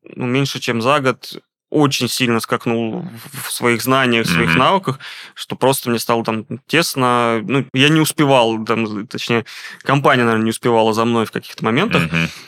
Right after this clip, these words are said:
Speaker 1: И я перешел в П С Б с мыслями о том, что вот щас я там поработаю, э, постепенно навыков еще поднаберусь и буду думать, че дальше со своей жизнью делать.
Speaker 2: Мгм.
Speaker 1: И как так получилось, что я тут, э, уже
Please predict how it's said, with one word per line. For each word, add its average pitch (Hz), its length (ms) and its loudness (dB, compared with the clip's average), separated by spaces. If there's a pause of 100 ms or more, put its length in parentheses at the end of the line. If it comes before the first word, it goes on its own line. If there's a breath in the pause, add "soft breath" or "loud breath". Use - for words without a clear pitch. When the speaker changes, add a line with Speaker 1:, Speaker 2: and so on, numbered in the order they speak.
(200 loud breath)
Speaker 1:
И 113 800 0
я 143 140 2
перешел 143 440 2
в - 120 -12
П 120 180 2
С 113 80 -2
Б 175 320 2 (360)
с - 160 -8
мыслями 139 360 2
о 123 60 0
том, 156 120 0
что - 180 -4
вот 123 140 0
щас 117 220 -2
я 117 80 -8
там 123 220 -4
поработаю, 202 800 2 (400 loud breath)
э, 110 440 2
постепенно 135 640 2
навыков 123 460 0
еще - 180 -8
поднаберусь 165 800 0 (380 loud breath)
и 120 800 0 (460)
буду 165 200 6
думать, 135 440 2
че 147 140 0
дальше 117 280 2
со - 100 -6
своей 113 380 0
жизнью 117 320 0
делать. 110 420 -2
Speaker 2:
Мгм. 92 320 2
Speaker 1:
И 135 100 0
как 170 200 0
так - 200 -2
получилось, 160 480 2
что - 160 0
я 147 120 4
тут, 139 300 -6
э, 123 320 0
уже 127 400 -2